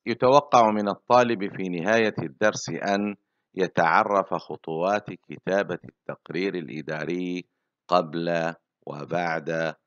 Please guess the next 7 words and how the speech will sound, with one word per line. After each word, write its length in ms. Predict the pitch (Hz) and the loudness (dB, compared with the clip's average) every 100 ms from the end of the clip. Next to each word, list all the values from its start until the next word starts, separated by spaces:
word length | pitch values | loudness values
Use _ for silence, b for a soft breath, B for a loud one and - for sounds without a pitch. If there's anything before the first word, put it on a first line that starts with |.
| _ _ | _ _
وأثناء 800 | 87 85 80 - 76 73 73 67 | -2 -2 -4 -10 _ -12 -10 -8
الكتابة، 680 | 95 - 127 123 87 76 67 _ _ _ _ _ _ _ _ - | -10 -6 0 4 4 2 -6 _ _ _ _ _ _ _ _ -2
يتعرف 720 | 98 113 107 135 135 123 110 | 2 6 6 4 2 -2 -8
سمات، 680 | - 98 107 107 110 107 _ _ _ - | -6 -2 2 4 2 0 _ _ _ -6
السمات 680 | 101 - 95 98 113 110 101 | -4 -4 -4 2 2 2 -6
البنائية 720 | 82 85 82 82 - 101 85 | -8 -8 -8 -8 -6 -4 -4
والأسلوبية 1200 | 85 110 107 - 90 87 101 101 98 98 98 95 | -2 -4 -6 -8 -8 -6 -4 0 4 6 4 0